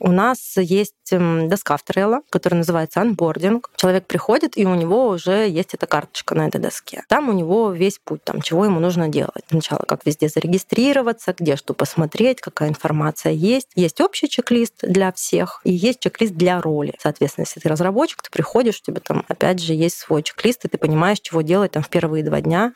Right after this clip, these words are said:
куда идти, что изучать. А в дальнейшем вместе с ведущим, э,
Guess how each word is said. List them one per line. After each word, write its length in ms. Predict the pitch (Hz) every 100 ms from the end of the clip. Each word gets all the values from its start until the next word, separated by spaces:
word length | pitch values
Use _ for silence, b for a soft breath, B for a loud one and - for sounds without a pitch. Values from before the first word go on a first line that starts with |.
| _
куда 260 | 165 175
идти, 380 | 170 - - 214 285
что 260 | - 175
изучать. 440 | 185 185 180 160 143 _
А 280 | - 165 156
в 60 |
дальнейшем 560 | 156 165 185 285 381 226
вместе 300 | 208 214 -
с 120 | -
ведущим, 760 | 170 165 262 359 - 240 214 190
э, 680 | 175 165 160 156 156 - -